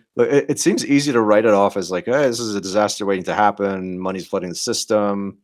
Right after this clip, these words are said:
But I think, you know, there are a couple of motions here and there in the macroeconomy that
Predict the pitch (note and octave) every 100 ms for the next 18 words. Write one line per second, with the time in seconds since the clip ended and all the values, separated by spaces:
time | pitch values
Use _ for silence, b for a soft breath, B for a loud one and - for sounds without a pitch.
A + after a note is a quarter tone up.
0 | b b b b _ G2 F#2+ F#2+ A2+ A#2
1 | E3 - - - C3+ C3 A#2 C3+ D3+ -
2 | B2 A#2+ G2+ G2+ G2+ G#2+ E2+ F#2+ F#2+ D#2+
3 | E2+ E2+ D#2 D#2+ D#2+ F2+ D#2+ F2 E2+ E2
4 | D#2+ D#2+